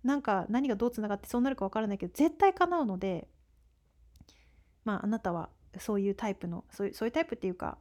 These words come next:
ですね。まあ、だから、ハッピーフォーチュンスーレンの動画とか、あの、あ、私ちょっとどういう感じなのかわかんないんですけど、その動画で自分が好きなことアップするっていうことは、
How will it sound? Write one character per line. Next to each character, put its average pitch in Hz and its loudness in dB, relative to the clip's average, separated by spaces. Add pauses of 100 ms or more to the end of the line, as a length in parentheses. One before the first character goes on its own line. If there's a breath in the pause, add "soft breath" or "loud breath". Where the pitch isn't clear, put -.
(120)
で 196 -6
す - -16
ね。 220 -4
ま 285 0
あ、 - 4
だ 339 6
か 214 4
ら、 - 0 (200 loud breath)
ハ 262 0
ッ - -4
ピ 330 2
ー - 2
フ - -2
ォ - 2
ー - -6
チ - -2
ュ 381 4
ン - -12
ス 427 -2
ー 392 2
レ 294 2
ン 226 0
の 202 -2
動 208 2
画 214 0
と 240 -2
か、 190 0
あ 202 -4
の、 202 -6
あ、 208 -2
私 233 -4
ち - -8
ょ - -2
っ 247 -6
と - -20
ど 226 4
う 220 4
い 202 2
う 190 0
感 196 -4
じ 196 -4
な 196 -4
の 190 -6
か 175 -6
わ 180 -4
か 233 0
ん 208 0
な 190 -4
い 185 -4
ん - -4
で 196 -6
す - -14
け 214 -4
ど、 202 -2 (320 loud breath)
そ - -8
の 277 -2
動 359 0
画 349 4
で 339 0
自 285 -6
分 294 -2
が 285 -2
好 - -20
き 311 -8
な 285 -2
こ 214 -4
と 202 -4
ア 220 -2
ッ 226 -6
プ - -10
す 196 -4
る 190 -2
っ 196 -4
て - -8
い 185 0
う 180 -4
こ 190 -6
と 190 -6
は、 180 -2